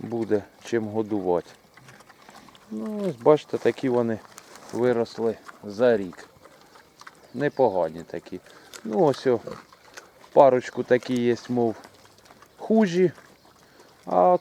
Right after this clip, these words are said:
то ось такі кругленькі, справненькі поросята. Непогані. Ось так. Так що, друзі,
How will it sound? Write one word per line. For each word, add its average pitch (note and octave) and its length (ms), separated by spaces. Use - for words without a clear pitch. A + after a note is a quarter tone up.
то F#3+ 180
ось F#3 140
такі E3 360
кругленькі, D3 680
справненькі G#2+ 840
поросята. C3+ 680
Непогані. G#2 760
Ось C#3 320
так. A2 380
Так E3+ 180
що, E3+ 180
друзі, D3 440